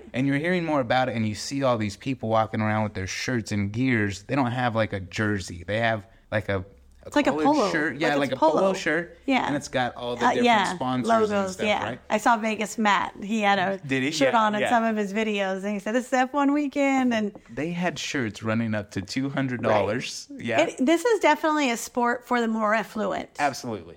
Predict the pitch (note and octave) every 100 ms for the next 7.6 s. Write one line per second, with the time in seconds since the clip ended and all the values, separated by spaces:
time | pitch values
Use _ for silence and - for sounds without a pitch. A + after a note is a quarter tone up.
0 | _ B3+ B3+ A3 G#3 G#3+ A3 A3+ B3 B3+
1 | - A#3 B3 B3+ - - A3 B3+ C4 A#3+
2 | A#3+ A#3 A3 A3+ A3 G#3+ - - - A#3
3 | C#4 D4+ C#4+ C#4+ D4 E4 E4+ C4+ A#3 A#3+
4 | C4 A#3 - A3 F2 E2 B3 A#3+ A3+ A3+
5 | A3+ A3 - - C#4 B3+ B3 C#4 C#4 C4
6 | A#3 G#3+ A3 G#3 - A3+ A3 G3+ F#3+ G#3+
7 | G3+ G3 G3+ G3 - -